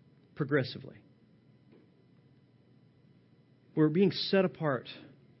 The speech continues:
to magnify Christ. And that's what we want. That's what we long for as Christians, isn't it? We want Jesus to be glorified through the church,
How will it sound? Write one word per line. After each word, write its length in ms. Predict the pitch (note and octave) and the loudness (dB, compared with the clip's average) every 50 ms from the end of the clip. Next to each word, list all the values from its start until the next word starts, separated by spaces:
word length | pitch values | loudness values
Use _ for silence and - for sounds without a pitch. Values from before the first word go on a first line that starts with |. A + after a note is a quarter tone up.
| - - - - - - - | -20 -20 -20 -20 -16 -6 0
to 80 | E3 | 2
magnify 520 | D#3 D3 C#3+ D3+ C#3 C3+ C3+ - - B2+ A2+ | 4 4 4 4 4 0 -2 -4 -4 -6 -6
Christ. 520 | - - - - B2 G2 G2 - - - | -8 -10 -12 -10 -10 -10 -12 -14 -10 -6
And 120 | B2+ B2+ D3+ | -2 -2 -2
that's 180 | F3+ - - | -2 -2 -4
what 80 | E3+ - | -6 -2
we 140 | D3+ D3 C3 | -2 -2 0
want. 320 | B2+ B2+ B2 A2+ A2+ C#3 | 0 0 0 0 0 -2
That's 120 | E3 - | -4 -4
what 100 | - F3 | -4 0
we 120 | D#3+ E3 D3+ | 4 4 4
long 520 | C3 C3 C#3+ D#3 D#3+ E3 E3 E3 D#3+ C#3+ - | 4 4 6 6 8 8 8 6 4 2 0
for 200 | - D3 C3 A#2+ | -2 -4 -2 -2
as 120 | A2+ A2+ - - | -4 -6 -8 -6
Christians, 400 | - C#3+ C3 - - C3+ A#2 A2 | -6 -6 -6 -6 -8 -6 -4 -2
isn't 220 | D3 E3+ G3 A#3 | 0 2 4 4
it? 180 | A#3 A3+ - - - - - _ - _ _ _ _ _ _ - | 4 4 0 -6 -14 -20 -20 _ -20 _ _ _ _ _ _ 4
We 80 | - F#3+ | 8 10
want 220 | A3+ B3 F#3 D#3 | 10 10 8 6
Jesus 500 | B2+ C3+ C#3 G3 A#3 C4 C4 A3 G3+ - | 0 2 6 8 8 8 8 8 6 4
to 100 | - G3+ | 4 0
be 140 | E3+ D#3 F3+ | 4 4 4
glorified 1040 | C#3 F#3+ G3 G3 G3 G3 F#3+ - - F#3+ F3 F3 E3+ E3 D#3+ D3+ C3+ C3 A#2+ G#2+ - - - _ _ _ _ _ - | 6 10 12 12 12 12 12 10 8 8 10 10 10 10 10 10 8 6 2 -2 -6 -18 -20 _ _ _ _ _ 2
through 140 | - B3 A3+ | 6 6 6
the 100 | F#3 E3+ | 6 6
church, 540 | - - - C4 C4 C4+ B3 F3 B2+ - - | 0 0 2 4 8 8 8 8 8 2 -4